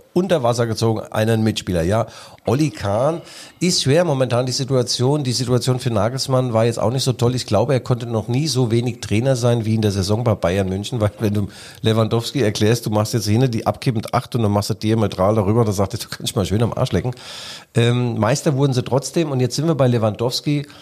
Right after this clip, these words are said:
Äh, sein Herz ist gebrochen, äh, seine Beziehung zu den Bayern zerstört, weil die Bayern irgendwann mal vielleicht mit einem anderen Stürmer geflirtet haben. Wie glaubhaft ist das denn,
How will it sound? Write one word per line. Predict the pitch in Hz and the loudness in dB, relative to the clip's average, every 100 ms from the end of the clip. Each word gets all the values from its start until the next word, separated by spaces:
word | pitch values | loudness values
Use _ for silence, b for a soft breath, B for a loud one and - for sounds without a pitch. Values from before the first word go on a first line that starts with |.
| B B B B - | B B B B -2
Äh, | 117 | 0
sein | 110 110 | 2 2
Herz | 123 156 | 2 0
ist | 165 | -4
gebrochen, | 156 - 101 120 107 | -2 0 -2 -2 -2
äh, | 98 | 0
seine | 101 107 | 0 0
Beziehung | 104 - 135 139 | -2 -2 -2 -2
zu | - | -2
den | 107 98 | -4 -2
Bayern | 90 101 117 110 | 0 0 0 -2
zerstört, | - 190 - - 110 131 131 | -2 -2 -2 0 2 2 0
weil | 92 95 123 143 | 0 2 2 2
die | 120 | 0
Bayern | - 87 117 123 | 0 2 2 2
irgendwann | 80 113 107 101 107 | 0 0 2 0 0
mal | 110 104 | 0 0
vielleicht | - 101 - | 0 0 0
mit | 92 | -2
einem | 95 | 0
anderen | - 95 90 | 0 -2 0
Stürmer | - 98 101 | 0 2 2
geflirtet | 87 - 87 98 - | 0 2 2 2 0
haben. | 95 92 | 0 0
Wie | 101 | -2
glaubhaft | - 101 - 104 - | 2 2 2 -2 -2
ist | 127 - | -6 -2
das | 95 - | -4 -2
denn, | 69 | -4